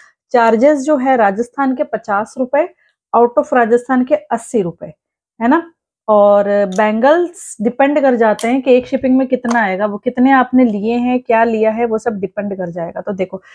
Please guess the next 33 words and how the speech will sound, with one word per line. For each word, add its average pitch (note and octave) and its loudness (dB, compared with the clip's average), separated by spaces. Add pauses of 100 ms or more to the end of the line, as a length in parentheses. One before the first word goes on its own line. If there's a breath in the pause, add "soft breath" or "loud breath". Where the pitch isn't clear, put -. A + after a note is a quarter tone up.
(280 soft breath)
अभी A3 4
स्टार्ट B3+ 0
करती A3+ 0
हूँ B3+ 0 (760)
बहुत C4 0
ही C#4 4
सुंदर A3+ 2
से B3+ 0
एविल B3+ 2
आई A#3+ 6
ब्रेसलेट G#3 -6
से। C#4 -4 (1000)
ये A3 -4
देखो - -12 (840)
एक G#3+ 0
बहुत A3+ 0
ही C4 2
सुंदर G#3+ -4 (140)
और G#3 -4
न्यू A3+ 4
डिजाइन G3+ -2
का A3+ -2 (100)
एविल A3+ 0
आई A#3 2
ब्रेसलेट G#3 -6
लेकर G3+ -2
आई F#3 0
हूँ, A3 -6
ये F#3 -2
दिख F#3 -8
रहा G#3 -2
है G3 0
आपको। B3+ -8